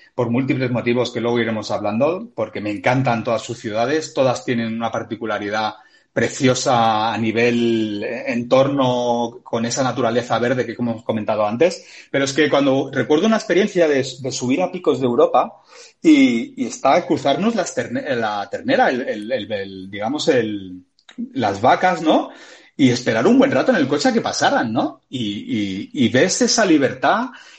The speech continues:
esa, esa ganadería que está allí, que se, que se cría, eh, de una forma diferente, ¿no?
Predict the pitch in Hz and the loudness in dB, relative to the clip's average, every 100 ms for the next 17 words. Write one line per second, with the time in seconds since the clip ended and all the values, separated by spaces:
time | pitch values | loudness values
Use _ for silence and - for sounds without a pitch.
0 | - 135 - 185 185 - - 196 180 160 | -8 -6 0 2 2 -2 0 2 4 4
1 | 135 123 160 202 127 - 160 180 156 226 | 2 2 2 2 -2 -2 0 2 0 -2
2 | 165 - 127 113 107 104 110 - 117 - | -4 -4 -2 -2 -4 -8 -10 -10 -8 -6
3 | 120 - 123 151 220 254 - 131 113 107 | -6 -4 0 2 2 0 0 0 0 -2
4 | 110 131 170 170 190 240 - 127 202 302 | -2 0 2 2 2 2 0 0 2 2
5 | - 123 233 | 0 -2 -6